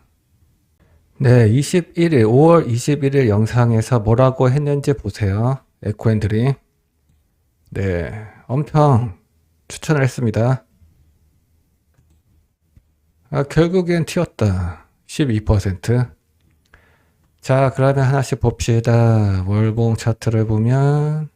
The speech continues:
아, 얘는 근데 차트 보고 투자하는 종목은 아니에요.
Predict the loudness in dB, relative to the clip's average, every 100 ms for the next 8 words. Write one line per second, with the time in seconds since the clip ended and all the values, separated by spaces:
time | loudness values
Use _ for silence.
0 | _ _ _ _ _ _ _ -2 2 2
1 | 2 0 -2 -2 -4 -4 -4 -2 0 0
2 | -2 -2 0 2 0 0 2 2 2 0
3 | -2 -4 -6 -8